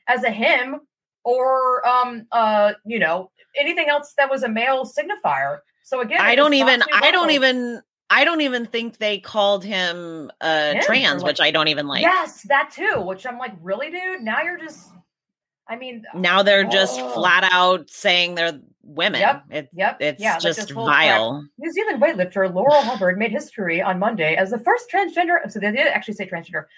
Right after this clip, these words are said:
Speaker 1: athlete to compete at the Olympics, but failed at her attempt to make the med-, uh, medal stand. Whatever. It's just so, like, she, her, and I, I tweeted to this fucking guy.
Speaker 2: Mm-hmm.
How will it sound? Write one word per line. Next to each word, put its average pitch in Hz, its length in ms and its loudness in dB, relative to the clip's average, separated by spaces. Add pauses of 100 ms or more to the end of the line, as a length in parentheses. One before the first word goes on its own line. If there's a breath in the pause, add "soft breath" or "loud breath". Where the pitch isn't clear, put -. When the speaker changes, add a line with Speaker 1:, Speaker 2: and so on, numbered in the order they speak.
(180 loud breath)
Speaker 1:
athlete 254 340 2
to 233 80 -10
compete 233 320 -8
at 220 120 2
the 220 100 -4
Olympics, 247 280 -4
but 226 220 -4
failed 359 240 6
at 349 100 -2 (140)
her 240 400 4
attempt 220 360 0
to 226 80 -6
make 208 240 -2
the 190 60 -8
med-, 151 300 -4 (220)
uh, 165 160 0 (100)
medal 165 420 -2
stand. 135 500 -12 (440)
Whatever. 185 360 2
It's 190 140 -2
just 240 240 -8
so, 220 360 2
like, 180 400 0 (420)
she, 208 580 -6
her, 190 560 0
and 165 240 -6
I, 170 180 0
I 170 80 -10
tweeted 175 320 -16
to 156 60 -14
this 151 140 -14
fucking 160 240 -14
guy. 180 240 2
Speaker 2:
Mm-hmm. 185 380 2